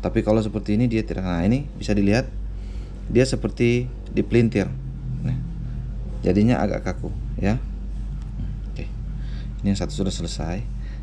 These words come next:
Kita akan lanjutkan yang kedua. Cara kerjanya juga sama.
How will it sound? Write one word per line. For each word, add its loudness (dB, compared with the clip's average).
Kita 0
akan 2
lanjutkan 2
yang 2
kedua. -2
Cara 4
kerjanya 4
juga 2
sama. 0